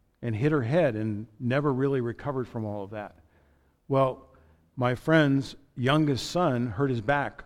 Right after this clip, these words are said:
a week or so ago and had to go into emergency back surgery. And at this point, his left leg is numb and his bladder is not functioning correctly. And if you think about Peter, you can pray for him. But I think about those things that happen to us,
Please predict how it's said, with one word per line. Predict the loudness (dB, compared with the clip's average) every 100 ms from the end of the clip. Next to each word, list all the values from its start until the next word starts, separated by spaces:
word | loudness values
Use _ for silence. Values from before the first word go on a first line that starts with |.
| _
a | -4
week | -2 -2
or | -6
so | -4
ago | -4 -4 -6 -8 -12 _ _ _ _ _ _ _ _ _ -6
and | -4 0
had | 0 0
to |
go | 0 0
into | 0 0
emergency | 0 -2 -2 -4 -6
back | -2 -2 -2
surgery. | -6 -6 -4 -4 -6 -10 _ _ _ _
And | -6 -4
at | -2
this | -2 -2
point, | -2 -2 -2 -6
his | -6 -4
left | -2 -2 0
leg | 0 0
is | -2 -2
numb | -4 -2 -4 -6 _ _ _ _
and | -6 -4 -4
his | -4 -6
bladder | -4 -2 0 2 0
is | -4
not | -6 -6
functioning | -6 -6 -4 -6 -6
correctly. | -6 -8 -8 -12 -16 _ _ _ _ _ -10
And | -8 -6
if | -6 -6
you |
think | -4 -2 -2
about | -2 -4 -4
Peter, | -4 -2
you | -2 -4
can | -8
pray | -6 -4
for | -4 -6
him. | -6 -8 -12 _ _ _ _ _ _
But | 2 2
I | 2
think | 0 2
about | 4 4 2
those | 0 -2 0
things | 0 2
that | 0 -6
happen | -6 -4 -4 -4
to | -4 -6
us, | -8 -14 -16